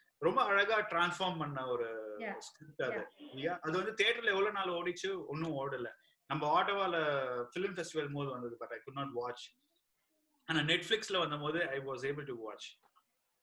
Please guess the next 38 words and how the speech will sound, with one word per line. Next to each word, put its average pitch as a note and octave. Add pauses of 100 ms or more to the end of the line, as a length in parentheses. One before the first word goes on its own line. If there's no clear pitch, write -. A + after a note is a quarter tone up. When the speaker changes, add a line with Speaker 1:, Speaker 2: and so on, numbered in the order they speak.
(100)
Speaker 1:
So C#3
அதோட E3
பேக்ரவுண்ட் F3+
என்னன்னா, E3+
producer E3+
has D3 (120)
made D3+
a D#3
package. E3 (500)
இந்த C#3 (960)
டிஜிட்டல் D#3+
டிரான்ஸ்ஃபர்மேஷன்ல D#3
எல்லாருக்கும் C#3+
வித்தாச்சு. C#3
So D#3
we C#3
were C3+ (100)
having C#3+ (100)
an C3
opportunity C3+
watch. A#2 (300)
இதே F3
நம்ம F3+
முன்னாடி E3+
இருந்த E3
காலத்துல D#3
இருந்தோம்னு C#3
வச்சுக்கோங்களேன், B2
இந்த C3
படம் C3+
நம்ம D3
பார்த்திருக்க C#3+
கூட B2
மாட்டோம். A2+
ஏன்னா D#3+
இது D3
கல்லாவே E3+
கட்டல. E3